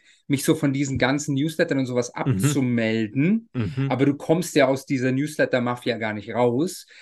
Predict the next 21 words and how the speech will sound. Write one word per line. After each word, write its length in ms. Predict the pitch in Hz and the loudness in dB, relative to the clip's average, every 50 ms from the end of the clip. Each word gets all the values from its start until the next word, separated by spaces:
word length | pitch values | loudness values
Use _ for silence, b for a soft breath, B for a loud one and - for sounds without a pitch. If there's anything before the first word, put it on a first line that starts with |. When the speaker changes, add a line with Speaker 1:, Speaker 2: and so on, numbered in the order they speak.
| B B B B - | B B B B 0
Speaker 1:
Ähm, 400 | 135 135 127 123 127 127 123 123 b b b b - 135 - - - | 2 2 4 4 2 0 -2 -6 b b b b -10 -10 -10 -10 -16
du 340 | 131 135 127 - - 139 | -18 -18 -14 -8 -2 2
landest 380 | 143 147 139 139 143 - - - | 4 6 6 6 4 2 2 2
halt 160 | 135 131 - | 0 0 0
immer 280 | 170 156 147 151 131 120 | 0 0 2 2 2 0
wieder 180 | 131 135 131 | 0 -2 -4
drin. 220 | - - 120 123 - | -4 -2 -4 -4 -4
Am 160 | 123 117 - | -4 -6 -8
krassesten 680 | - - - 131 139 143 - - 147 - - - - - | -10 -6 0 2 2 2 0 -2 -8 -6 -4 -4 -2 0
ist 200 | 143 139 - - | -2 -2 -2 -2
einfach 320 | 131 135 131 - 135 131 | -2 -2 0 0 -2 -2
so, 140 | - - 123 | -2 -4 -6
und 180 | - - 139 | -4 -2 -2
das 140 | 127 127 - | -2 0 2
sind 100 | - 156 | 4 4
ja 80 | 147 135 | 4 4
Mittel, 180 | 127 123 123 | 4 2 0
das 160 | 113 107 - - | -4 -4 -2 0
Krasse 260 | - 139 - - 110 | 0 0 2 0 -6
ist 140 | 107 - 147 | -6 -4 -6
ja, 140 | 151 156 | -6 -6